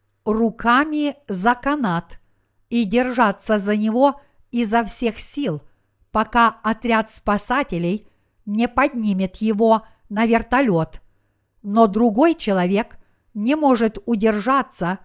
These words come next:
и в конце концов – выпускает канат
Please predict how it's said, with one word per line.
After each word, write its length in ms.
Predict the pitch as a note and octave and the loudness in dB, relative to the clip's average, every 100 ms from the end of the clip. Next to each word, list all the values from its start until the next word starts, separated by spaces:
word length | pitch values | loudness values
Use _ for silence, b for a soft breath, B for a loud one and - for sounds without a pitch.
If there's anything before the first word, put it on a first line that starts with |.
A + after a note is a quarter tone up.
| _ _ _ _ B3+ | _ _ _ _ -2
и 120 | C4+ | -2
в 60 | - | 0
конце 420 | D4 C#4+ - A3+ | -2 -2 -2 -2
концов – 600 | A#3 A#3 A3+ C#4 C#4 - - _ _ F#3+ | 0 -2 -2 0 0 -2 -20 _ _ -6
выпускает 880 | A3+ C4 D4+ - - G#3 F3+ F#3 - | -4 -2 -4 -4 0 0 2 -2 -4
канат 520 | G#3+ G#3+ A3 A#3 | -2 0 0 -2